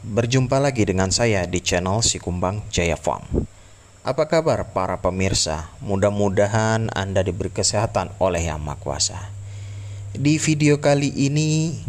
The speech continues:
kita akan bahas kandang open house, Pak. Walaupun di tengah gempuran kandang close house, saya sebagai peternak kandang open house akan menjelaskan kandang open house itu kalau bangun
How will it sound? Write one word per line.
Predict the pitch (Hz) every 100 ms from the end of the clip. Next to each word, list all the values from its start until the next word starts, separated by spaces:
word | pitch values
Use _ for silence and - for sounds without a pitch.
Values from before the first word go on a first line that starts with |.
| -
kita | - 127 - - 123 98
akan | 123 117
bahas | 110 101 117 117 -
kandang | - 104 98 98 101 95 110
open | - 92 92
house, | 92 -
Pak. | - 80 - - - - - - - - - -
Walaupun | 95 90 92 98 95 110 104
di | 101
tengah | 110 107 107
gempuran | 98 110 107 - 107 107 107 98
kandang | 104 107 107 107 101
close | 101 98 98 101
house, | 104 110 - - - - - - - - -
saya | - 113 110 120 113
sebagai | 110 104 107
peternak | - - 113 107 110 -
kandang | 101 101 101 98
open | 98 - 98
house | 104 113 -
akan | 101 110 104
menjelaskan | 98 92 95 95 - - 104 85 82 - - - - - - -
kandang | 110 104 107 107
open | - - 107
house | 107 101 101
itu | 92 135
kalau | 113 107
bangun | 98 98 98 120 135